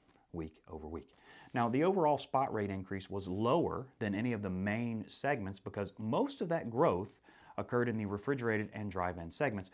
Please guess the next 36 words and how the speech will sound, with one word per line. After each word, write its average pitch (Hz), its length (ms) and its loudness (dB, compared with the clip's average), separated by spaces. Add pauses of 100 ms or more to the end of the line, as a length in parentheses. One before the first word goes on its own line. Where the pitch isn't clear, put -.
(280)
which 120 360 0
have 143 220 2
been 151 100 -2
seeing 127 300 0
rates 107 260 -2
anywhere 113 480 0
from 92 240 -6
sixty-five 110 720 -2
to 117 100 -4
one 101 160 0
hundred 131 340 -4
cents 113 240 -6 (220)
below 107 720 4
flatbed 92 400 -4
rates. 113 360 2 (360)
And 98 140 0
that's 120 180 0
why 107 160 2
the 98 200 -4
overall 117 500 2
rate 87 220 -2
increase 87 400 -8
is 98 160 -6
not 127 240 0
as 214 100 -4
high 95 320 -4
as 90 140 -8
you 95 80 -6
may 90 180 -6
expect 95 480 -4 (240)
when 110 100 -4
you 104 100 0
see 101 300 -6
each 110 360 -8
segment's 87 580 -6
individual 82 580 -8